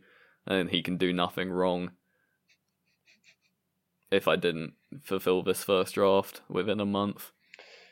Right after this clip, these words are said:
I feel like that's probably a good way of, like, a s-, a self-sabotage of my own book if I didn't, <laughs> if I didn't finish it in time.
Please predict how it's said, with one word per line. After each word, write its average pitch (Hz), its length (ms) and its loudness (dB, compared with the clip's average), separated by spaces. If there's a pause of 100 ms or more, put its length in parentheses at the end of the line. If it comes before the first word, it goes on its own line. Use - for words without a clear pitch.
(560)
I 104 60 -4
feel 95 180 6
like 85 140 6
that's 82 200 2
probably 90 400 -2
a 87 60 0
good 92 180 -4
way 90 240 2
of, 95 260 -4 (1900)
like, 78 200 0
a 95 60 8
s-, - 200 2
a 90 80 0
self-sabotage 92 1000 4
of 90 100 -2
my 92 200 0
own 95 160 -4
book 92 380 2 (360)
if - 160 -2
I 92 100 4
didn't, 92 340 -2 (120)
<laughs> - 100 -16
if - 920 -10
I 87 80 4
didn't 87 260 -2
finish 95 320 -2
it 101 100 0
in 104 120 -4
time. 104 340 -6